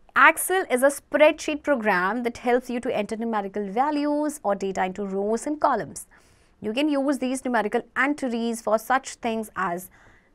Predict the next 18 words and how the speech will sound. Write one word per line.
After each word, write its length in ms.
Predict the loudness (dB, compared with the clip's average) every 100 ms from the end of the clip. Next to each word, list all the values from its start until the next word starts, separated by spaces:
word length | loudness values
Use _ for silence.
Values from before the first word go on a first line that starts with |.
| _
calculations 960 | 8 8 8 2 0 0 2 2 -2 -4
and 260 | -6 -4 -6
graphs. 520 | -6 -6 -6 -12 -14 _ _ _ _ _ _ _ _
You 140 | -2
have 160 | 2 2
already 340 | 2 0 0
learned 420 | 0 0 0 -2 0
how 360 | 2 2 0 -6
to 180 | -8 -8
apply 340 | -8 0 0 0
formulae 460 | 0 0 0 0
and 100 | 0
functions 460 | -2 -2 -4 -8 -8
for 100 | -6
calculations 800 | -2 -2 -2 -4 -4 -6 -8 -8
in 100 | -8
the 80 |
worksheet. 460 | -6 -8 -10 -14 -14